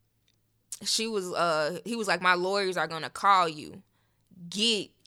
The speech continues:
everything you can." And she was like, "In my mind, that was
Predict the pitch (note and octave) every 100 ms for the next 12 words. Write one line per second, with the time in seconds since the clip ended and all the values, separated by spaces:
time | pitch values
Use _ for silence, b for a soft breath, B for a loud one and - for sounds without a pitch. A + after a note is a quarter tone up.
0 | _ G3+ G#3 G3 F3+ F3 E3+ E3 F#3 D3
1 | F#2+ F3+ _ _ _ _ _ _ _ _
2 | _ _ _ _ _ _ _ _ _ G3
3 | A#3+ C4+ A#3+ G3 F3 E3 - _ _ _
4 | _ G3 G#3 G3+ F#3+ G3+ G#3+ G3+ F3+ E3
5 | F3 F#3 G3 F#3 F#3+